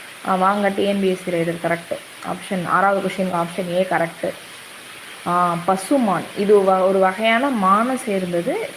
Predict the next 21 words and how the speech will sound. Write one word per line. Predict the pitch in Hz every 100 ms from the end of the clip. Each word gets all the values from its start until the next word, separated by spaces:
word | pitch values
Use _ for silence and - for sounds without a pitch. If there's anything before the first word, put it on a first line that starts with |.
| -
பசுமான் | 190 - 233 185 180 175 -
அப்படின்னு | 165 170 175
சொல்லி | 175 208
வச்சுருக்காங்க | 185 175 175 165 160
பேர், | 160 165 170 -
உலை | 180 190 175 -
அப்படின்னா. | 160 156 151 147 - - - - - -
எக்ஸாக்டா | 185 190 247 254 277
சொல்லணும்னா, | 226 208 320 392 233 180 165 165 -
பசுமான், | 180 180 214 170 165 -
மான் | 170 180 190
கரெக்டு. | 175 170 - - - - 190
ஆ, | 175 170
பெண்மான். | 190 202 190 170 170 - - - -
ஆ, | 180 170 175
கரெக்ட் | 196 196 -
சிஸ்டர். | 180 - - 165 - - - - - - - - - - -
ஆ, | 165 165 170
காஞ்சனா | 196 208 202 180 175
கரெக்டா | 180 -
சொல்லிட்டீங்க. | 196 185 175 170 165 240